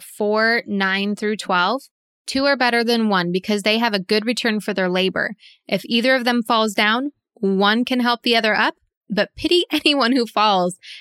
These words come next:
and has no one to help them up. Also, if two lie down together, they will keep warm. But how do you keep one warm alone? Though one may be overpowered, two can defend themselves. A cord of three strands is not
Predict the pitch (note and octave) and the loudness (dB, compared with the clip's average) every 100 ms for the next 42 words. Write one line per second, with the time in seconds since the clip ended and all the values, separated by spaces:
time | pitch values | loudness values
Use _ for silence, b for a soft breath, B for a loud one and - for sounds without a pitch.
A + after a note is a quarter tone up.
0 | B A#3+ C#4 C4 C4+ B3 A3+ A3 - F#3+ | B 0 0 0 0 2 0 0 -2 -2
1 | F#3 - _ _ b b b A#3+ D4 C#4+ | -2 -2 _ _ b b b 0 2 0
2 | A#3+ - D4 C#4 C4 A#3 A#3 A3 A3 A3 | -4 -2 0 2 2 0 0 0 0 2
3 | G#3+ G3+ G3 - A#3+ G#3 G#3+ F#3 F3 - | 2 0 -2 -4 -6 -2 0 0 -2 -2
4 | C4 C#4+ C#4+ - C#4 - _ _ - F#3 | -2 0 -2 -2 -6 -6 _ _ -4 0
5 | B3 C4+ A#3 G#3 A3 A3+ - G3 G#3+ A#3+ | 2 2 -2 -2 0 0 0 0 0 0
6 | - F#3+ _ _ _ _ - A3+ A#3 A#3 | -4 -10 _ _ _ _ 0 2 2 2
7 | B3+ C#4+ C#4+ C#4 C4 C4 A#3 A3 A3 - | 2 2 2 2 2 0 0 2 0 -2
8 | C4 - C4+ B3 G#3+ G3 F#3 F3+ F3 F3+ | -4 -2 -4 -2 -2 -2 -4 -4 -4 -4
9 | - B B B G#3 F#3+ B3 C4 C4 - | -8 B B B -6 -2 0 2 0 -2
10 | A#3+ B3+ - G#3 F#3 F#3 G3+ F#3 G#3 G#3 | -2 -2 -2 -2 0 -2 -6 -2 0 0
11 | A3 | -2